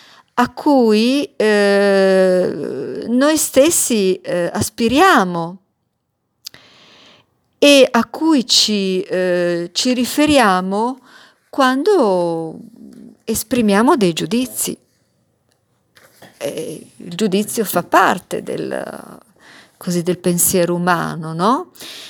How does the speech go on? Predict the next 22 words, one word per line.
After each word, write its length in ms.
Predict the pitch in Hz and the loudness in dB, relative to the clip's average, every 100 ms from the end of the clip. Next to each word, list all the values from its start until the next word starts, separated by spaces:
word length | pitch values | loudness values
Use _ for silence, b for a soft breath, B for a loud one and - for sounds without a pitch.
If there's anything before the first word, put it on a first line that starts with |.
| - | -4
Per 180 | 226 202 | 2 4
esempio, 1040 | 185 180 175 196 349 330 196 170 156 156 - | 4 0 -2 0 4 6 6 4 0 -6 -8
i 100 | 185 | -4
valori 560 | 170 170 165 233 285 | -4 -2 -2 -2 -2
sono 480 | - - 165 160 156 | -4 -6 -8 -10 -10
l'onestà, 1120 | 156 160 156 - - 156 123 180 226 185 170 B B B B | -8 -8 -4 -4 -4 -2 2 4 4 2 -2 B B B B
la 160 | 185 175 | -4 -2
responsabilità, 1500 | 175 - 170 165 175 160 165 160 - 151 196 208 180 170 160 | -4 -8 -10 -8 -8 -8 -12 -10 0 2 4 4 2 -2 -6
la, 640 | 160 165 165 160 160 156 | -8 -6 -4 -4 -4 -6
mm, 400 | 156 156 156 156 151 B B B B _ | -10 -12 -14 -14 -14 B B B B _
eh, 540 | - - 95 92 104 | -20 -18 -16 -16 -12
la 160 | 175 185 | -6 -6
dignità, 1040 | 170 170 170 170 - 190 226 233 185 165 | -6 -12 -12 -14 -2 2 2 2 0 -2
mm, 880 | 160 143 147 - 156 160 156 156 156 151 | -6 -10 -16 -20 -18 -16 -16 -18 -18 -12
la, 540 | 175 175 165 160 156 | -6 -2 -2 -2 -4
mm, 540 | 156 156 156 160 - - - - - - - 85 - - - 50 50 - 87 50 50 | -6 -10 -10 -12 -12 -14 -18 -20 -20 -20 -20 -20 -20 -16 -16 -16 -20 -20 -20 -20 -8
la 160 | 190 208 | -4 -2
solidarietà, 1120 | - 202 190 180 175 175 - 349 339 190 165 | -2 -4 -2 -4 -4 -6 -2 0 2 0 -4
sono 480 | - 196 185 180 180 | -8 -8 -8 -8 -8
esempi 380 | 202 220 247 277 | -4 -2 -2 -8
di 100 | 180 | -6
valori 640 | 170 214 254 185 180 | -2 2 2 2 -2